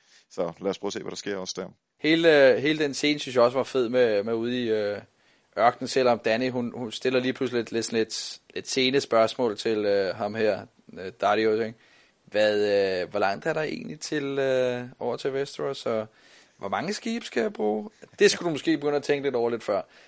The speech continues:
Speaker 2: Men det er jo fedt, at hun også lige pludselig hører den der lyd, og så er det, "Hey, der er Drogon," og så er det vi afsted, ikke? Så, så er jeg kørende. Altså, lige snart dragen er der.
Speaker 1: Ja.
Speaker 2: Fedt lavet også den her gang. Men der er ingen tvivl om, at den battle, der kommer til at, til at lægge op,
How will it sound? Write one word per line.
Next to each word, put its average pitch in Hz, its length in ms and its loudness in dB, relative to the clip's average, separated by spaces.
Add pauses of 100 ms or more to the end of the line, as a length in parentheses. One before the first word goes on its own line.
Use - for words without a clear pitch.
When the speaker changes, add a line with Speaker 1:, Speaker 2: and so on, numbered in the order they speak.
(100)
Speaker 2:
Men 143 240 4
det - 20 2
er 151 40 4
jo 147 60 6
fedt, 156 240 6
at 120 80 8
hun 127 140 2
også 120 240 2
lige 139 200 2
pludselig 120 320 -4
hører 110 120 2
den 110 140 -6
der 104 80 0
lyd, 110 240 -4
og 98 100 -4
så - 120 -2
er 107 100 2
det, 95 120 -2
"Hey, 127 420 0
der 92 80 0
er 98 240 2 (140)
Drogon," 104 580 2
og 64 120 -12
så - 260 -2
er 135 60 8
det 123 100 2
vi 120 80 -2
afsted, 95 260 -6
ikke? 98 160 -6
Så, 123 180 2
så - 120 -4
er 139 40 4
jeg 135 180 4
kørende. 117 320 0
Altså, 104 180 -4
lige 135 80 -6
snart 131 260 -2
dragen 113 300 0
er 98 140 -4
der. 101 80 -10 (460)
Speaker 1:
Ja. - 60 -4
Speaker 2:
Fedt 156 240 2
lavet 120 200 4
også 110 180 2
den 117 100 -6
her 117 100 -4
gang. 107 220 -4 (320)
Men 123 140 -2
der 117 60 6
er 135 40 8
ingen 156 100 0
tvivl 165 200 4
om, 127 160 2
at 117 80 -4
den 135 160 -2
battle, 113 360 -2
der 120 100 -4
kommer 113 220 -6
til 120 160 -6
at, 101 220 0
til - 120 -6
at 107 60 -2
lægge 101 200 -4
op, 101 160 -4